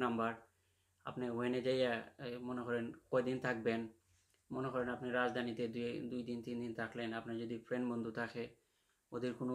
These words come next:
বিয়ের program থাকতে পারে, এইগুলাতে আপনি attend করবেন, তারপরে কবে আবার বাংলাদেশে back করবেন, এই পু-,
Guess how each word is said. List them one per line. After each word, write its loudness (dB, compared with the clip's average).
বিয়ের 2
program 0
থাকতে -2
পারে, -2
এইগুলাতে -2
আপনি -4
attend -2
করবেন, -2
তারপরে -2
কবে 6
আবার 2
বাংলাদেশে -2
back 0
করবেন, -2
এই 4
পু-, -2